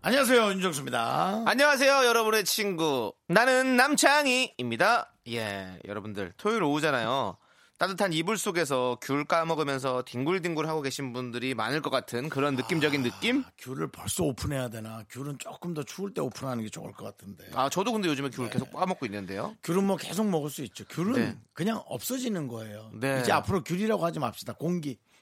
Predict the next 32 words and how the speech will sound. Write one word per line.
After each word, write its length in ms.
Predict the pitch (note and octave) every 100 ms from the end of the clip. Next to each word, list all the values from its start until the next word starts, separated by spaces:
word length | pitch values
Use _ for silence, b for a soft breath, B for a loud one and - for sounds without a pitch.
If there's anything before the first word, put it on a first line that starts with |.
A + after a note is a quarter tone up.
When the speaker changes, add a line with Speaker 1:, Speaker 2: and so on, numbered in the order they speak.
| B B B B D3
Speaker 1:
그냥 140 | -
공기라고 500 | D3 G#3 A3 F#3+ C#3
합시다. 320 | A2+ - C#3 -
Speaker 2:
공기는 300 | G#3 C#4+ C#4+
계속 300 | F#3 A#3+ C4+
있는 180 | B3+
거죠. 640 | F3 D#3 A#2 A2 C3 G2 F2+ -
Speaker 1:
그러니까 260 | B3 G#3+
귤도 400 | - A#3 G#3+ A3
그냥 360 | F#3 G3 F3+ D3 -
계속 300 | A2 G#2 -
Speaker 2:
아. 40 |
Speaker 1:
그냥 140 | G#3 E3
들어간다고, 480 | D3 D3+ C3 C3 B2
내 100 | A#2+
말은. 240 | G#2 G2+
Speaker 2:
네, 180 | A2 G#2
네. 120 | G2 - -
Speaker 1:
없어지고 380 | C4 - A3+ -
흐트러지고 560 | C4+ E4+ F4 C4 - G#4+
Speaker 2:
<laughs> 480 | A3+ C#4 _ _
Speaker 1:
칼로리도 420 | - F3 F3 E3+ C#3
안, 140 | B2+
없는 320 | - B2+ C3
것 80 | B2
같고. 320 | A2 - C3+ -
Speaker 2:
아, 60 | -
근데 380 | E3 D#3+ F#3+ - _ _ -
지금 240 | - C#3+
중요한 260 | B2 C#3 C3
말씀 220 | A#2 A2
하셨습니다. 480 | G#2 - A2+ G#2+